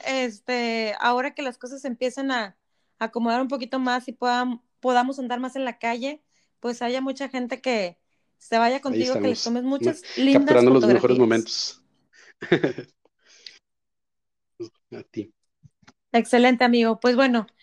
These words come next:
Speaker 2: Igual.
Speaker 1: nuevamente muchas gracias. Y, y bueno, pues a todas la, las personas que nos escuchan, ya saben que les abrazo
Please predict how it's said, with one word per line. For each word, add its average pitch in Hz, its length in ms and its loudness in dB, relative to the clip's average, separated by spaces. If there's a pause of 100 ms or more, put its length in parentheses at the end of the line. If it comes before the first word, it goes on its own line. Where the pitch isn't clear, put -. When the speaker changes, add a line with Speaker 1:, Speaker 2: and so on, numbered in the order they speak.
(120)
Speaker 2:
Igual. - 60 -10
Speaker 1:
nuevamente 277 440 2
muchas 277 360 -4
gracias. 254 680 -6 (1040)
Y, 277 380 -6 (120)
y 269 160 -6
bueno, 359 260 -2
pues 294 320 -6
a 247 180 -4
todas 269 240 0
la, 247 480 -2
las 233 260 -8
personas 247 380 -10
que 285 100 -8
nos 233 240 -4
escuchan, 262 560 -4 (560)
ya 240 200 4
saben 262 460 0
que 254 360 -6
les 226 280 -8
abrazo 233 680 -6